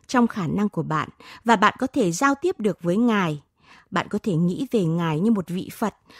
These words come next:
không hẳn là Đức Phật Thích Ca, nhưng là vị Phật của bạn, nếu đó là những gì mà công đức của bạn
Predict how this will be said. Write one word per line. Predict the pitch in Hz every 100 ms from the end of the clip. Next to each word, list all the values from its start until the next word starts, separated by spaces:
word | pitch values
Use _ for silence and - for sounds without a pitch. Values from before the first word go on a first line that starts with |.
| -
không | - 320
hẳn | 285 220
là | 160
Đức | 175 277
Phật | 262 -
Thích | - - -
Ca, | 269 262 240 _ - -
nhưng | 320 294
là | 214
vị | 170 202 -
Phật | 208 -
của | 170
bạn, | 160 165 - _ _
nếu | 208 208 214 254
đó | 226 214
là | 285
những | 214 175 -
gì | 254 226 214 180 147
mà | 151 151
công | - 233 233
đức | 294 -
của | 156
bạn | 156 156